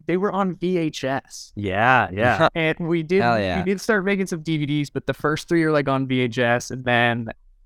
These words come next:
Speaker 1: the, like, last three are on D V Ds. But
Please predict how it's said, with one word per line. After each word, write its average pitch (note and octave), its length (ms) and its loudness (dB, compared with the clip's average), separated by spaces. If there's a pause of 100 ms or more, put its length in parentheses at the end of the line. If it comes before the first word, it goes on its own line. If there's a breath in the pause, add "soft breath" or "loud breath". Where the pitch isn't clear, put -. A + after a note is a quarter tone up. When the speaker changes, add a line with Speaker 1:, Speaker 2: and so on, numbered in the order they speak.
(240)
Speaker 1:
the, B2+ 100 2
like, A2+ 180 2
last A2+ 400 2
three B2 240 2
are A2+ 100 4
on A2 180 -2
D A2+ 180 -2
V G#2 100 -2
Ds. G#2+ 320 -2
But B2+ 220 -2